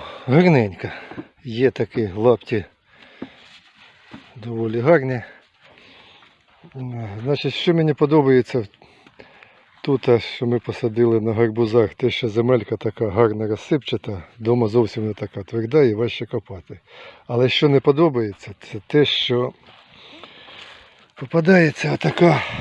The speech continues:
вроді гарна картопля, але, бачите, вона тут підгнила. І не сказати, що її багато, але, але вона є.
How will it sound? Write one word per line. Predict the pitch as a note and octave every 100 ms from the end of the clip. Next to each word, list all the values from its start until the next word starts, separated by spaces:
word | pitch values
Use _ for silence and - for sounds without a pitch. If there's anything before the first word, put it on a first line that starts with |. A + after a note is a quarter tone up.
| -
вроді | B2+ C3 B2+
гарна | B2 C#3 B2+ B2
картопля, | B2+ A#2+ D#3+ D3+ - G2+
але, | G#2 A2+ B2 - - _ _ _ _ _ _ _ _ _ _ -
бачите, | A2+ A#2 - G#2 G2 - - _ _ _ _ _ _
вона | C3 A2+ A#2
тут | - A2 G#2+ E2 _ _ _ _ _
підгнила. | G#2+ G2+ G#2+ A2 G2 F#2+ _ - - - - - - - - - _ _ _ _
І | D#3
не | E3
сказати, | - F3+ F3
що | - E3+
її | E3
багато, | D3+ E3 E3 F#3+ E3 G#2+ F#2+ - _ _ _ _ _ _ _ _ _ - _ _
але, | B2 B2 C#3 D3+ C3 - - - - _ -
але | A2+ B2 B2+
вона | A#2 A2+ A2+
є. | G#2+ G#2+ A2+ G2+